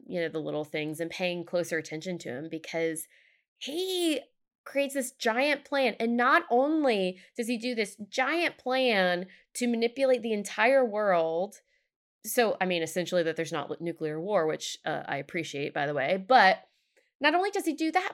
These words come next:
but he manages to do it in a way where the guy who can literally see the future doesn't know it's gonna happen.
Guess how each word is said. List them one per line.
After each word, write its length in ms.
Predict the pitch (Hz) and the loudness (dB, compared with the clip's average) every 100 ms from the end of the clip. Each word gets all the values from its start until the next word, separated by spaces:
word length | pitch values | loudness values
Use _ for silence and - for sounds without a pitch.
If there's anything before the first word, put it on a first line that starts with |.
| - | 2
but 160 | 262 | 0
he 160 | - 311 | 4 0
manages 640 | 285 285 349 466 480 440 - | 2 0 2 2 0 -2 -2
to 100 | 285 | -4
do 360 | 208 202 208 | -4 -4 0
it 180 | 302 320 | 0 0
in 100 | 262 | 2
a 60 | 240 | 2
way 400 | 190 185 214 277 | 4 4 6 2
where 240 | 208 214 | 2 2
the 140 | 208 | 2
guy 600 | 190 180 196 190 233 302 | -6 0 2 4 4 4
who 140 | 294 269 | 0 -2
can 240 | 262 208 | 0 0
literally 500 | 185 190 220 226 226 | 2 2 2 2 0
see 220 | 226 226 | -2 -4
the 140 | 214 190 | -2 -4
future 380 | - 202 226 226 | -4 -6 -4 0
doesn't 360 | 190 180 185 | 0 2 0
know 160 | 180 165 | 0 -2
it's 140 | 165 | -2
gonna 160 | 156 147 | -6 -6
happen. 580 | 151 - - - 202 | -8 -10 -12 -14 -14